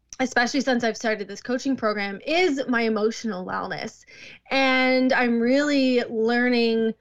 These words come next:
how to accept my emotions that I have, 'cause what's one thing we do when we drink a lot of alcohol, right? Even if that's not our intention,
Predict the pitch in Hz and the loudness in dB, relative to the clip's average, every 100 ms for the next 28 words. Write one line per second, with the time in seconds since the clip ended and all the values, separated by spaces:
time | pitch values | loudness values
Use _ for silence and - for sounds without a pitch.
0 | _ _ _ - 240 247 254 262 254 240 | _ _ _ -6 0 2 2 0 2 2
1 | 233 226 - 233 - 220 233 - - 285 | 0 0 -4 -8 -4 -2 -2 -4 -2 0
2 | 294 269 269 285 269 240 240 196 196 214 | 2 2 2 2 2 2 2 0 0 0
3 | 294 - 254 214 247 240 262 254 240 226 | 0 -4 -6 -2 -4 0 2 4 4 4
4 | 226 220 220 214 202 - 226 214 220 208 | 4 2 2 0 -2 -6 -4 0 2 2
5 | 202 202 220 208 196 190 208 214 302 302 | 2 0 -2 -4 -4 0 0 0 2 2
6 | 302 294 240 262 247 247 226 220 214 226 | 2 -2 -2 0 2 2 2 2 0 -4
7 | 330 359 233 226 | -4 -2 0 0